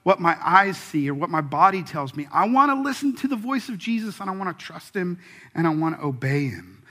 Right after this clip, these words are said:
I wanna let g-, go of the grip of control over my own life, and I just wanna say,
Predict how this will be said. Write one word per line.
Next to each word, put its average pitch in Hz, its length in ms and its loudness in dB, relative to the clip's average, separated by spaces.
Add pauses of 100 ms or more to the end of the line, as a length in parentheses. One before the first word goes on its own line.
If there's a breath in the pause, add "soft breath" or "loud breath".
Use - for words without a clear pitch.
(220 loud breath)
I 147 80 -2
wanna 147 180 0
let 156 200 -6 (160)
g-, 160 80 -2 (140)
go 156 260 0
of 123 140 -6
the 135 60 -6
grip 139 380 -6
of 131 120 -18
control 135 580 -8 (320 soft breath)
over 131 200 -4
my 117 160 -6
own 127 180 -8
life, 120 260 -12
and 123 100 -14
I 117 60 -14
just 135 240 -14
wanna 117 160 -10
say, 113 260 -18